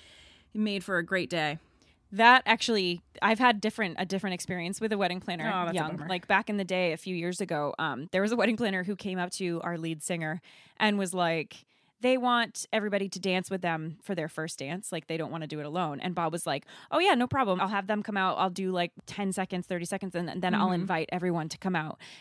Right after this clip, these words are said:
Speaker 2: And she was like, "No, they want everybody from the beginning to dance with them." And Bob was like, "Okay,
Speaker 1: Yeah.
Speaker 2: so you don't," he goes,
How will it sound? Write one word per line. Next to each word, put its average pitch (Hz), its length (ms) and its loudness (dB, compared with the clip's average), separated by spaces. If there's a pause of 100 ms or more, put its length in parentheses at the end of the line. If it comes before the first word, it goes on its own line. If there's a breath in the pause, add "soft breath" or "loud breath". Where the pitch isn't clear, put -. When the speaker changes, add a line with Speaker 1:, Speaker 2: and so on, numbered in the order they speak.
Speaker 2:
And 208 200 4
she - 140 2
was 180 100 2
like, 170 160 -2
"No, 196 220 2
they 190 180 2
want 196 220 2
everybody 185 500 0
from 180 200 -2
the 180 80 0
beginning 156 500 -6 (160)
to 147 400 -8 (220)
dance 156 240 -6
with 165 80 -12
them." - 180 -14 (180)
And 202 220 0
Bob 185 220 4
was 190 100 -2
like, 180 200 0 (380 loud breath)
"Okay, 349 140 2
Speaker 1:
Yeah. 302 80 4
Speaker 2:
so 262 140 0
you 247 120 2
don't," 233 280 2
he 220 40 -6
goes, 214 200 0